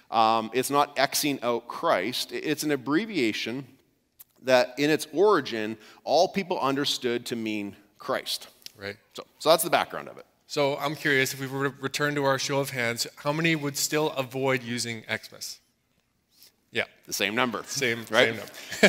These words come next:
Speaker 2: number. <laughs>
Speaker 1: And I knew you would do that. And, and here's why. And, and here's why. Uh, and the reason being is because meanings of words and customs are not determined by their origin. It's actually determined by their current use.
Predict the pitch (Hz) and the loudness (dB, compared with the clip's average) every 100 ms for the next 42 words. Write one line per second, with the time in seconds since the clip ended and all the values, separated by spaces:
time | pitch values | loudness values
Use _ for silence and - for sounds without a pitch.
0 | - 185 117 127 123 127 147 143 131 131 | 6 0 2 4 4 6 6 6 4 2
1 | 98 - - - - - 131 139 139 170 | 2 0 -8 -20 -10 2 2 4 4 4
2 | 143 127 80 - - 123 104 131 131 107 | 4 2 -2 -4 -10 -8 -4 0 0 0
3 | 82 - _ - - _ 101 98 95 90 | -6 -8 _ -20 -20 _ 2 4 4 2
4 | 80 - - - - - 131 131 143 175 | -4 -10 -14 -16 -18 -4 -2 2 6 6
5 | 147 127 127 110 107 127 139 117 120 131 | 6 0 0 -2 -4 -4 -4 -4 -2 0
6 | 147 147 131 127 101 110 113 117 120 107 | 2 2 0 -4 -4 -4 -2 -2 -6 -8
7 | 98 - 110 - 123 120 107 107 110 107 | -10 -6 -4 -4 -8 -8 -8 -4 -4 -6
8 | 107 - - 113 104 98 90 95 92 92 | -12 -12 -10 -8 -8 -10 -6 -6 -6 -8
9 | 101 110 98 85 87 85 82 101 98 - | -8 -6 -6 -10 -14 -14 -6 -2 -2 -4
10 | 92 - 95 92 82 78 - 78 64 65 | -14 -12 -12 -10 -10 -12 -12 -14 -12 -14
11 | - - | -10 -10